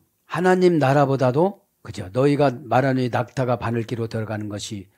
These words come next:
부자가 하나님 나라에 들어가는 것보다 쉬우니라. 부자는 낙타 바늘귀로 들어갈 수가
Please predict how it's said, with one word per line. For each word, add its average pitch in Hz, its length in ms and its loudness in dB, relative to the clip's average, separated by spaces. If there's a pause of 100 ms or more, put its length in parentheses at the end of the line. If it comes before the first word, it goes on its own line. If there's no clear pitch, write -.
(100)
부자가 98 480 -12
하나님 95 420 -12
나라에 87 260 -14
들어가는 127 380 -12
것보다 117 340 -14
쉬우니라. - 640 -16 (800)
부자는 160 600 2
낙타 147 540 0
바늘귀로 139 560 -4
들어갈 143 360 0
수가 214 400 -4